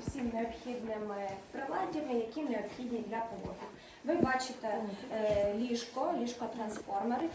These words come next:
Ви безпосередньо тут знаходиться наша породілля. Воно застеляється вашою постільною білизною. Раптом ви її не маєте з собою, ми вам забезпечуємо цим всім. Ваші,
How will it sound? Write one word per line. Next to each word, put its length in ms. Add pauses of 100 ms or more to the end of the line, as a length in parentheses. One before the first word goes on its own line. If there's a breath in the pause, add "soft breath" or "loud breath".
(100)
Ви 60 (380)
безпосередньо 800
тут 100
знаходиться 640
наша 260 (100)
породілля. 600 (540 loud breath)
Воно 560 (320)
застеляється 720
вашою 400
постільною 500
білизною. 560
Раптом 380
ви 100
її 340
не 120
маєте 380
з 120
собою, 520
ми 160
вам 120 (520)
забезпечуємо 880
цим 140
всім. 280 (640 loud breath)
Ваші, 380